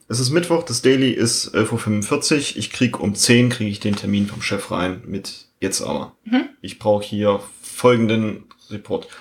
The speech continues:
Speaker 1: Oder steht wahrscheinlich nicht mal im
Speaker 2: Mhm.
Speaker 1: Titel drin, weil
Speaker 2: Also wenn es super kurzfristig vom Daily kommt, so fünf
Speaker 1: Mhm.
Speaker 2: Minuten vom Daily, dann würde ich es im ersten Schritt erstmal ignorieren.
Speaker 1: Mhm.
Speaker 2: Weil wenn ich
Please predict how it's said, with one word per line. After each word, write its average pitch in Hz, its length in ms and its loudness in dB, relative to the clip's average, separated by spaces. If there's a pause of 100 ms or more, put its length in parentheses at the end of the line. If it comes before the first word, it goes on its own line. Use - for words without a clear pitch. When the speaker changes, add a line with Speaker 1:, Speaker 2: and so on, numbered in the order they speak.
Speaker 1:
Oder 110 120 -2
steht 113 220 0
wahrscheinlich 104 340 -2
nicht 104 160 -6
mal 98 300 0
im - 280 -10
Speaker 2:
Mhm. 101 60 -6
Speaker 1:
Titel 110 260 2
drin, 101 420 0
weil 95 400 -6
Speaker 2:
Also 240 200 4
wenn 262 140 6
es 269 140 2
super 302 280 4
kurzfristig 254 680 2
vom 214 180 -4
Daily 208 260 -2
kommt, 220 340 -2
so 214 100 -10
fünf 208 200 -2
Speaker 1:
Mhm. 190 60 -6
Speaker 2:
Minuten 208 240 -4
vom 202 220 -8
Daily, 190 520 0
dann 190 320 -2 (140)
würde 196 220 2
ich - 420 4
es 190 420 -2 (100)
im 196 160 -4
ersten 185 340 -2
Schritt - 280 -4
erstmal 170 400 -2
ignorieren. 160 600 -8
Speaker 1:
Mhm. 123 240 2 (120)
Speaker 2:
Weil 190 320 4 (440)
wenn 208 380 4
ich - 520 2